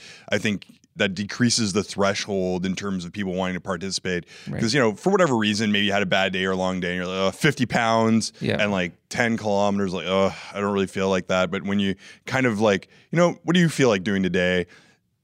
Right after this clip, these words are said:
Speaker 1: At least you did something,
Speaker 2: Yeah.
Speaker 1: and that's something, right?
Speaker 2: Yeah, I d-, uh, there's, um, Sergeant Carter. She was my I C, platoon I C, when I was in Pat Platoon.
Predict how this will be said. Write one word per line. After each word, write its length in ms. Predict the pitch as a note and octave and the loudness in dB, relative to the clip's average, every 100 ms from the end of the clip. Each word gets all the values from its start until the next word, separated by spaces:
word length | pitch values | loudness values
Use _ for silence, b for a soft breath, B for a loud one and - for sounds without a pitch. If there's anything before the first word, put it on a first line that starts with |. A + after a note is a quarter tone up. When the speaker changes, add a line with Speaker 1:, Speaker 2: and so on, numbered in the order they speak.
| _ | _
Speaker 1:
At 120 | A#2 | 0
least 200 | A#2+ D3 | 2 2
you 60 | A2 | 2
did 180 | A2+ G2+ | 0 2
something, 680 | - A2 F#2+ F2+ F2 F2 F2+ | 2 0 0 -2 -2 -4 -2
Speaker 2:
Yeah. 120 | A2+ | 0
Speaker 1:
and 60 | G2 | 2
that's 280 | F#2 - | 0 0
something, 420 | - E2+ E2+ - - | -2 -2 -8 -16 -10
right? 240 | D#2+ E2+ - - | -6 -6 -8 -6
Speaker 2:
Yeah, 340 | - C#3 B2 A2 | 0 2 4 2
I 60 | |
d-, 80 | C3 | 2
uh, 160 | C3+ C3+ | 0 0
there's, 340 | C#3 B2+ A#2+ | 2 2 2
um, 460 | B2 A#2+ A2 G#2+ G2+ b - | 4 4 4 2 -2 b -10
Sergeant 340 | - C3 B2 | -2 0 0
Carter. 440 | - A2+ A2+ A2+ A2 - | 0 0 2 0 -2 -10
She 260 | - G#2+ | -8 -4
was 280 | G#2+ G#2+ - B B B | -2 -2 -6 B B B
my 180 | G#2+ F#2 | -2 0
I 140 | G#2+ | 0
C, 240 | G#2 G2+ G2 | -2 -4 -6
platoon 400 | - G2+ G#2+ G2+ | -6 -8 -6 -4
I 100 | G2+ | -4
C, 200 | - G2+ | -4 -2
when 100 | G2 | -2
I 40 | |
was 100 | F#2 | -4
in 60 | F#2+ | -4
Pat 180 | G2 | -4
Platoon. 420 | G2+ - G2 G2 | -6 -6 -6 -6